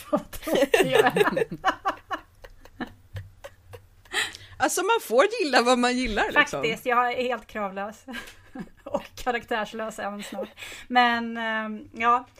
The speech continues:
Speaker 1: Det här, men det här är en av mina bästa stick-, stickningar, tror jag. Den f-, avslutar jag i början av sommaren och har använt frekvent. Och den är också jättebra för det är ganska, alltså det är ju ett ullgarn, eh, men det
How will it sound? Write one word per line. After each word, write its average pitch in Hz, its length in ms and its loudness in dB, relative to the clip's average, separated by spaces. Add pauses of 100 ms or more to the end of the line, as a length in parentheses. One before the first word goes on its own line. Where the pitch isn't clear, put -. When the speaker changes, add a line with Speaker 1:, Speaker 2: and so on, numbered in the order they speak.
(280)
Speaker 1:
Det 262 80 -2
här, 339 280 4
men 320 120 4
det 320 60 4
här 370 260 4
är 277 280 0
en 247 120 -4
av 233 60 -6
mina 226 200 -8
bästa 214 680 -2 (180)
stick-, 208 680 -8
stickningar, 220 520 -6
tror - 160 -6
jag. 185 100 -4
Den 233 420 -10
f-, - 440 -20
avslutar 220 400 -8
jag 190 100 0
i - 20 -12
början 180 260 -4
av 180 40 -10
sommaren 196 440 -4
och 185 80 -6
har 185 100 -6
använt 185 400 -8
frekvent. 208 540 -8
Och 226 140 -8
den 247 140 2
är 254 40 0
också 233 200 -8
jättebra 214 580 -4
för 196 220 -4 (180)
det - 120 -6
är 208 60 -6
ganska, 220 640 -4 (300)
alltså 233 140 -4
det 247 280 6
är 254 140 8
ju 247 80 2
ett 226 200 -6
ullgarn, 202 720 4
eh, 190 600 -8
men 190 400 -6
det 190 320 0